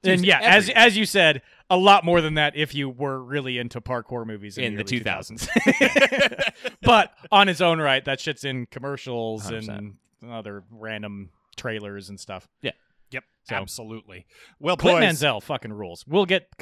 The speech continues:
Speaker 1: we'll come back to this and what the movie does right.
Speaker 3: <laughs> We'll, we'll come back to a few things. Um,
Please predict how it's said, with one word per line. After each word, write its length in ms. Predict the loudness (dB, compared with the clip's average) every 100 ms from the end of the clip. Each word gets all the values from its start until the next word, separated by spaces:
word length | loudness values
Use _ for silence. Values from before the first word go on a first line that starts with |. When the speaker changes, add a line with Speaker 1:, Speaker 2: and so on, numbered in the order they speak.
| -4
Speaker 1:
we'll 300 | 0 2 2
come 220 | -2 -10
back 160 | -10 -14
to 80 | -20
this 240 | -20 -20
and 160 | -18 -16
what 140 | -16
the 60 | -14
movie 220 | -14 -14
does 180 | -16 -14
right. 200 | -14 -14
Speaker 3:
<laughs> 40 | -8
We'll, 220 | -8 -4
we'll 100 | -6
come 140 | -6 -4
back 220 | -6 -6
to 100 | -14
a 40 |
few 260 | -12 -12 -10
things. 340 | -10 -10 -12 -6
Um, 340 | -4 -4